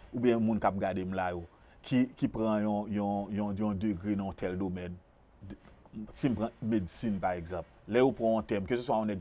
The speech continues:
ki chinwa l te, ou byen l te Ayisyen l Ameriken, ou byen Kreyòl, li, li, li ale de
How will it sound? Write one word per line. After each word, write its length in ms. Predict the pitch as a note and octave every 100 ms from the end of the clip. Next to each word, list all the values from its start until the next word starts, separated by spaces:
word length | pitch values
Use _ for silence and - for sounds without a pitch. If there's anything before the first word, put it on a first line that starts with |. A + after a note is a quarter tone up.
| -
ki 160 | A#2
chinwa 480 | - - G#2 G2 F#2+ F#2+
l 20 |
te, 100 | F#2+ F2 D#2+ - -
ou 100 | G#2+
byen 140 | G#2+ F#2+
l 20 |
te 80 | G#2
Ayisyen 320 | G2 F#2+ G#2 G2
l 60 |
Ameriken, 320 | F#2+ G2 F2 G2
ou 80 |
byen 160 | G2 F2+
Kreyòl, 400 | G2 G2+ A2+ A2 - - - - -
li, 260 | G#2+ B2 B2 A#2+
li, 180 | A#2+ B2+ A#2+
li 80 | B2
ale 320 | A2+ A2+
de 80 | A#2+